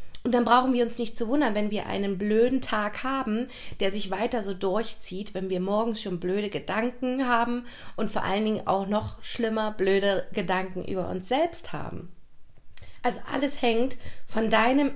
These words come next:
inneren Kritiker ab, von deinen Gedanken. Wenn du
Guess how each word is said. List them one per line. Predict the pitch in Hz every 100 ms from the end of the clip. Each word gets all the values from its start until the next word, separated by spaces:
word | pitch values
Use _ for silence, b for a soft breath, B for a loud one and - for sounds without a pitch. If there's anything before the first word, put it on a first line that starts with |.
| -
inneren | 269 294 277 247 240
Kritiker | - 359 381 262 - 175
ab, | - - - - -
von | - 240 240
deinen | 247 247 269 294 285
Gedanken. | 247 233 233 254 311 - 170 170 - b b b b -
Wenn | 254 240 208
du | 320 311 285 370